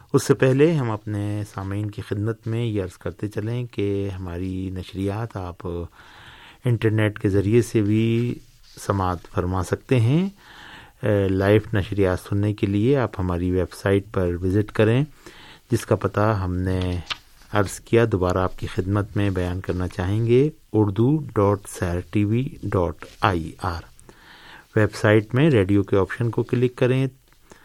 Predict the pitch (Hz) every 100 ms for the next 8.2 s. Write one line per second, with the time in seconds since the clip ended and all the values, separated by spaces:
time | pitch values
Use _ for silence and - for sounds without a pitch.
0 | - - - 98 110 110 123 113 - 127
1 | 123 123 117 117 - 117 131 165 143 101
2 | 95 92 - 101 95 104 104 - 92 90
3 | 87 107 101 110 139 135 101 90 98 98
4 | 101 - - 87 87 85 90 - 95 87
5 | 82 80 - 90 101 143 - - - -
6 | - 131 120 127 117 123 156 123 110 107
7 | 104 104 104 98 95 90 87 95 104 120
8 | 104 113